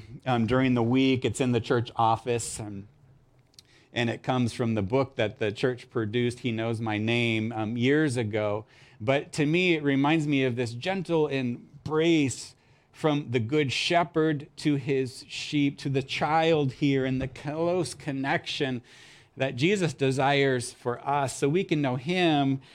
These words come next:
and he knows us. Now, sometimes we might relate to Jesus in the opposite way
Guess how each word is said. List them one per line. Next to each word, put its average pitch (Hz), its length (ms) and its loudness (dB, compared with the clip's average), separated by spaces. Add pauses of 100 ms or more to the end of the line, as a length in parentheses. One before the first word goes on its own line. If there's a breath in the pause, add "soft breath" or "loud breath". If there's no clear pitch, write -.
(160 loud breath)
and 127 220 -2
he 143 380 0 (200)
knows 120 520 -4 (100)
us. 107 560 -14 (1300 loud breath)
Now, 139 80 -12
sometimes 160 600 -2
we 156 380 -2
might 135 320 -4 (580)
relate 120 600 -2 (360)
to - 160 -12
Jesus 110 800 -6
in 107 180 -10
the 101 140 -10
opposite 123 640 -6
way 92 480 -12